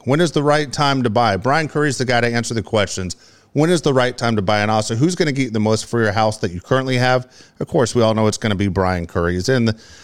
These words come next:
uh, been awarded so many different awards through, uh, Caldwell Banker. He's in the top one percent internationally. I saw someone posting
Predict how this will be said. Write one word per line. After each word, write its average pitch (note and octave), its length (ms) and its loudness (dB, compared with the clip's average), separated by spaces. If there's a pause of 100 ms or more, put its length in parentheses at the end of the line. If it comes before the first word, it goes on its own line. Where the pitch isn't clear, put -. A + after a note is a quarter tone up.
(160)
uh, A2+ 300 2
been B2+ 340 -2
awarded B2 680 2
so D#3 220 2
many C#3 160 2
different A#2+ 260 0
awards A2 380 0
through, G#2+ 360 0
uh, G2+ 200 2
Caldwell A#2 400 0
Banker. A2+ 360 0
He's G#2+ 100 -2
in A2+ 80 -4
the G#2+ 60 -2
top B2 300 -2
one C3 280 0
percent A2+ 560 -2
internationally. F#2+ 640 -2
I - 80 -10
saw A3 140 -6
someone F#2 260 -6
posting F#2 440 -4